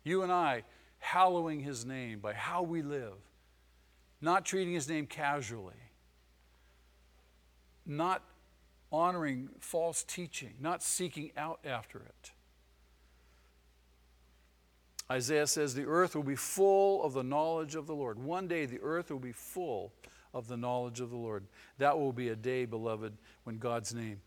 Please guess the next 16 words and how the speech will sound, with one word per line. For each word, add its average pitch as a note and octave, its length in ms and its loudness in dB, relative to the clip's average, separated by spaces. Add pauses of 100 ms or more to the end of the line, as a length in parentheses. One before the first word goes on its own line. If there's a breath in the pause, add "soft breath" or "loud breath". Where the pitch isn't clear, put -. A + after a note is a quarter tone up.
(120)
will C3+ 80 -8
be A#2+ 120 -10
truly A#2+ 540 -6 (160)
hallowed. G#2 560 -14 (1400)
Say D#3 240 -2
this C#3 180 -4
with B2+ 120 -8
me. G#2+ 80 -14
"Hallowed E3+ 600 2 (220)
be C#3 360 -2
your B2 220 -8
name." A2 300 -10 (880 loud breath)
Hallowed E3+ 680 2
be C#3 80 -4
your C3+ 220 -6
name. G#2+ 360 -10